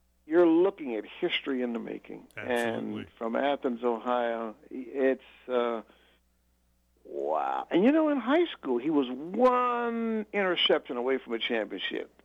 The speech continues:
Speaker 1: Didn't get it.
Speaker 2: Yeah.
Speaker 1: Goes to Ohio State, wouldn't let him play. Didn't get it. Went to L S U and just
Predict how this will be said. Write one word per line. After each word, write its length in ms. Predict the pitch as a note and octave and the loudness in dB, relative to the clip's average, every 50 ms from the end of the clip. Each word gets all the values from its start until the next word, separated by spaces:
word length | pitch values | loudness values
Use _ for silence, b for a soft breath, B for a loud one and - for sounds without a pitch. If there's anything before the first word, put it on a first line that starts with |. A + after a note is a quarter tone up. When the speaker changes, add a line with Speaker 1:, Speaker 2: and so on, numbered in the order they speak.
| _ - | _ -6
Speaker 1:
Didn't 220 | G#2 A#2+ B2 C3+ | -4 0 2 2
get 240 | C3 D3 D#3 C#3 A#2 | 4 4 4 4 4
it. 140 | A2 G#2+ - _ - | 0 -4 -8 _ -16
Speaker 2:
Yeah. 220 | - G#2+ G#2 F#2+ - - _ _ | -14 -14 -14 -14 -16 -18 _ _
Speaker 1:
Goes 220 | - B2+ D3+ D#3+ D#3+ | 2 4 4 6 6
to 60 | E3 | 6
Ohio 460 | E3+ E3 D#3 E3 E3+ E3 D3+ C#3+ C3+ - - - - | 4 4 4 2 0 0 0 -2 -4 -8 -12 -16 -8
State, 380 | - D#3+ D3+ C3+ A2+ G2 - _ _ | -2 0 0 0 0 -2 -6 _ _
wouldn't 260 | - G2 A2 A#2+ C3 C3+ | -8 -6 -4 0 2 4
let 140 | C3+ C3+ | 4 4
him 120 | C3 B2+ A#2+ | 2 -2 -6
play. 400 | - - C#3 C3 A#2 G2+ F#2+ - - | -4 0 2 2 2 2 -2 -4 -4
Didn't 280 | - A2 B2+ C3 C3+ C3+ | -2 0 0 2 4 4
get 200 | D3 D3 C3+ A#2+ | 4 4 4 2
it. 160 | A2 - b b b b b b b _ _ _ _ _ | -2 -4 b b b b b b b _ _ _ _ _
Went 280 | - - B2 C#3 C#3 C3 | -6 -2 0 0 0 2
to 180 | C3+ C3 B2+ C3+ | 0 0 2 2
L 180 | D3+ D3 C#3 | 2 4 4
S 140 | C3+ B2+ A#2 - - | 2 2 0 -2 -2
U 300 | B2+ C3 C3+ C3+ B2+ A2+ | 0 2 4 4 4 4
and 220 | G#2+ G#2 G2+ F#2 - - - G#2+ | 2 0 -4 -8 -12 -14 -10 -4
just 400 | A#2+ C#3 C#3+ C3+ A#2 G#2+ G2+ F#2+ | 2 4 4 4 4 2 -2 -4